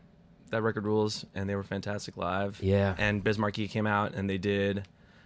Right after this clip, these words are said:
Speaker 1: Big Shot by Billy Joel with,
Speaker 2: Uh-huh.
Speaker 1: with, oh no, that was with, that was with, um, Mike D on vocals. But yeah, it was great.
Speaker 2: Yeah, I mean, I got to see them live a few times. I've, I, I got, I've met them all a couple of times, uh, but I'm always, like, super, like,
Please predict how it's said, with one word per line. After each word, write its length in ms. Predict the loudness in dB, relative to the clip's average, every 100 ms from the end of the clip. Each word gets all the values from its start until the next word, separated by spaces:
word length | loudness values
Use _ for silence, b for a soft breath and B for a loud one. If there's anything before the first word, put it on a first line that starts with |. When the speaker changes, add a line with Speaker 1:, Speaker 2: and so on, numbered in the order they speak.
| b b -20 -20 -10
Speaker 1:
Big 180 | -4 -4
Shot 380 | 0 0 0 -2 -2
by 100 | 2
Billy 220 | 2 4
Joel 380 | 4 6 6 2 2
with, 20 | 4
Speaker 2:
Uh-huh. 140 | 4 0 0
Speaker 1:
with, 200 | 0 0 2
oh 80 | 2
no, 120 | 4
that 180 | 4 2
was 160 | 0
with, 220 | 0 0 -2 -12 -20 -12 -2
that 180 | 0 0
was 180 | -2
with, 240 | -2 -4 -2
um, 340 | -4 -4 -8 -12 -20 -8
Mike 220 | -8 -6
D 100 | -8
on 120 | -8 -6
vocals. 380 | -8 -8 -14 0
But 120 | 4
yeah, 160 | 4 2 -4 -20 -12 -8
it 40 |
was 80 | -4
great. 240 | -2 -4 -8 -8 4
Speaker 2:
Yeah, 300 | 4 4 0 -6
I 60 | -4
mean, 100 | -2
I 40 |
got 140 | -2 -4
to 60 |
see 120 | -6 -6
them 120 | -2
live 200 | -2 -2
a 40 |
few 180 | -6 -8
times. 480 | -6 -4 -4 -6 -14 B B B 0
I've, 460 | 4 4 2 -8 -16 -14 -2
I, 320 | 4 6 6 6
I 40 |
got, 220 | 6 6
I've 180 | 2 2
met 420 | 4 6 6 4
them 180 | 4 4
all 380 | 6 6 6 4
a 40 |
couple 300 | 2 2 2
of 80 | 2
times, 600 | 2 2 2 -2 -6 -4 -2
uh, 160 | 0
but 100 | 2
I'm 100 | 2
always, 180 | 2 0
like, 120 | -4
super, 420 | -4 0 2 0 -2
like, 280 | -8 -10